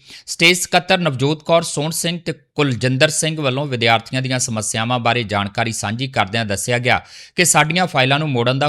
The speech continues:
ਕੋਈ ਵੀ ਕਾਰਨ ਪੀੜਿਤ ਵਿਦਿਆਰਥੀਆਂ ਨਾਲ ਸਾਂਝਾ ਕਰਨ ਦੀ ਬਜਾਏ ਧੋਖਾਧੜੀ ਕਰਨ ਦਾ ਗਲਤ ਦੋਸ਼ ਲਾਇਆ ਗਿਆ ਹੈ।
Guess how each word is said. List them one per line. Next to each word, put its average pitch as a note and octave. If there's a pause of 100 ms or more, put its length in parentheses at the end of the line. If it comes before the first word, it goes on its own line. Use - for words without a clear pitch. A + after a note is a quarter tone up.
ਕੋਈ F3
ਵੀ F#3
ਕਾਰਨ B2 (100)
ਪੀੜਿਤ C3
ਵਿਦਿਆਰਥੀਆਂ G#2+
ਨਾਲ B2
ਸਾਂਝਾ A#2+
ਕਰਨ A2
ਦੀ A2
ਬਜਾਏ G2 (360)
ਧੋਖਾਧੜੀ D3
ਕਰਨ B2+
ਦਾ C#3 (120)
ਗਲਤ D3+
ਦੋਸ਼ B2+
ਲਾਇਆ A2
ਗਿਆ B2
ਹੈ। C3+